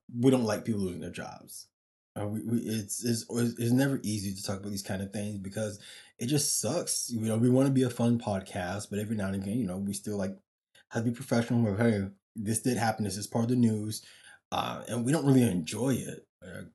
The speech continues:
we rather, we rather talk about stories where we get angry at developers <laughs> and publishers and, like, "How dare you? Uh, why wasn't this game sixty frames? Why,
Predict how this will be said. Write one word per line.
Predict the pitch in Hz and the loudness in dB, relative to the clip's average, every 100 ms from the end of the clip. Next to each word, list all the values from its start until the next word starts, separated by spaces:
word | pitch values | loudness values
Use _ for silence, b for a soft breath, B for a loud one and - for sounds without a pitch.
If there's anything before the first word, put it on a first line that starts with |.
| _ | _
we | - 98 123 | -8 0 2
rather, | 139 135 127 120 110 - _ B B | 4 4 4 2 2 -2 _ B B
we | 131 | 4
rather | 208 202 | 6 6
talk | 196 | 4
about | 156 | 2
stories | 139 - 123 123 117 | 0 2 4 4 2
where | 107 | 2
we | 113 | 2
get | - _ - | 2 _ -2
angry | 113 120 110 92 90 - | 4 4 4 -2 -6 -10
at | 107 - | -10 -6
developers | 101 95 104 110 120 117 117 - - | -6 -2 -2 -2 0 0 0 -2 -8
<laughs> | - | 0
and | 139 110 | 0 0
publishers | - 123 120 - 156 147 - B B | 0 2 2 0 0 0 -2 B B
and, | 135 | 0
like, | 127 156 | 4 4
"How | 165 147 | 6 4
dare | 120 131 | 4 2
you? | 127 120 117 117 B B B | 4 4 4 2 B B B
Uh, | 120 113 | 0 0
why | 87 107 117 135 | -2 0 4 4
wasn't | 135 143 | 4 4
this | 131 | 2
game | 127 127 | 2 2
sixty | - 127 | 2 0
frames? | 135 - 131 123 120 110 | -2 2 4 4 4 2
Why, | 120 123 131 | 2 2 0